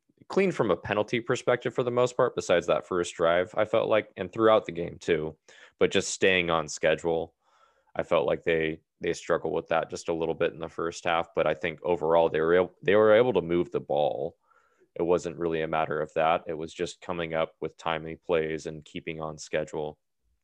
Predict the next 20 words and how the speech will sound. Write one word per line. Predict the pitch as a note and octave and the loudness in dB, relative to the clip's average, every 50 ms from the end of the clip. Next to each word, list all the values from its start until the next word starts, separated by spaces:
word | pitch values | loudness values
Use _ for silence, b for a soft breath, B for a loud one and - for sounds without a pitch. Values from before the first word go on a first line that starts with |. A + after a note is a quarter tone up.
| _ _ _ _ _ _ _ _ - - | _ _ _ _ _ _ _ _ -12 -8
And | A2 G#2+ | -4 0
then | G#2 G#2 G#2 | 0 0 2
that | G#2 G#2+ G#2 - | 0 -2 -2 0
se-, | - A#2 - - | 0 -2 -2 -2
that | A#2 G#2 G#2 G#2 - | 0 0 0 0 2
second | - B2 B2+ - G2+ E2 | 0 0 0 0 -2 -2
half, | E2 D#2+ E2 F2+ - - | 0 0 0 0 -2 -2
they | - E2+ | -2 -2
just | E2+ F2 - - | -2 -2 -2 -2
made | F2+ F2+ F2 | -2 -2 -2
small | - - - E2+ F2+ F2+ | -2 -4 -2 0 0 2
adjustments, | E2 D#2 - D#2 D#2 D#2 - - D#2+ D#2 D#2 E2 - - | 0 0 0 -2 -2 -2 -4 -8 -12 -12 -10 -12 -12 -8
and | - D#2+ D#2+ D#2+ D#2+ D#2+ D#2+ E2 F2 _ _ _ | -6 -4 -4 -4 -6 -10 -14 -16 -18 _ _ _
result | - F#2 D#2+ E2+ F2 F2 F2+ - - | -10 -8 -4 -2 -2 -2 -2 -4 -4
is | E2+ E2 E2 D#2+ D#2 - - - - _ _ _ _ _ - | -4 -4 -4 -4 -6 -10 -14 -16 -18 _ _ _ _ _ -6
touchdown, | - F2 - - - - G2+ G2+ G#2 G#2 G#2+ _ _ _ | -4 -4 -4 -4 -6 -6 -6 -6 -6 -8 -12 _ _ _
touchdown, | - F2 D#2+ - - - - E2+ E2 E2 E2 E2 E2 _ _ - | -2 -2 -2 -2 -4 -8 -6 -6 -6 -6 -8 -12 -16 _ _ -6
touchdown, | - E2 D2+ - - - E2+ D#2+ D#2+ D#2 D2 D2+ _ _ _ | -4 -4 -4 -4 -6 -8 -8 -8 -8 -10 -14 -18 _ _ _
field | - F#2+ E2+ D#2 D2 | -2 0 0 0 0
goal | - G1+ - - | -4 -8 -10 -10